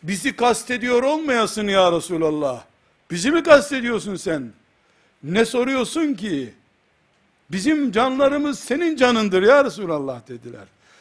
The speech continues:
Bıldırcınla beslenenlere bak. Dayak yiyerek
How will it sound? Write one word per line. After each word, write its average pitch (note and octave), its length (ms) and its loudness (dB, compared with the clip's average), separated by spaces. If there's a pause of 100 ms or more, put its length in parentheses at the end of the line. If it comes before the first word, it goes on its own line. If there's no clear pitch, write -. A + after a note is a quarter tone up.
(680)
Bıldırcınla C4 800 6
beslenenlere A3+ 760 4
bak. C#3+ 380 0 (2000)
Dayak C#4 440 8
yiyerek A#3 680 4